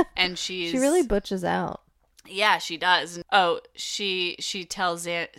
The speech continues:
Speaker 1: uh, Sandy's tired in the pool, and Quinn says, "Beauty never rests. Swim, you cow, swim." Just fucking terrible.
Speaker 2: Yeah.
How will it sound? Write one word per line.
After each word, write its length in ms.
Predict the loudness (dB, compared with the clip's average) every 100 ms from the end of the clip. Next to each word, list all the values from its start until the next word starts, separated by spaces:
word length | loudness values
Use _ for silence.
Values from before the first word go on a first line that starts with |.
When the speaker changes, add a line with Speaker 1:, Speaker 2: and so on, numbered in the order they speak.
| -20 -2
Speaker 1:
uh, 160 | 0 0
Sandy's 420 | 2 2 2 -2
tired 400 | 0 2 2 2
in 140 | -2 -6
the 60 |
pool, 520 | -10 -6 -4 -2 -4 -8 -20 -20 _
and 480 | -4 -4 -4 -12 -16 _ -8
Quinn 260 | -4 -4
says, 260 | -4 -6 -6
"Beauty 400 | -2 0 2 2
never 260 | 2 0
rests. 680 | 0 2 2 0 -6 -4 -4
Swim, 340 | 0 2 4 4
you 140 | 2
cow, 400 | 0 2 4 4
swim." 680 | 2 2 4 4 2 -4 -18 _ -20 _ _
Just 220 | -14 -12 -4
fucking 340 | -4 -4 -12
terrible. 640 | -8 -6 -6 -8 -6 -6
Speaker 2:
Yeah. 320 | -4 -4 -4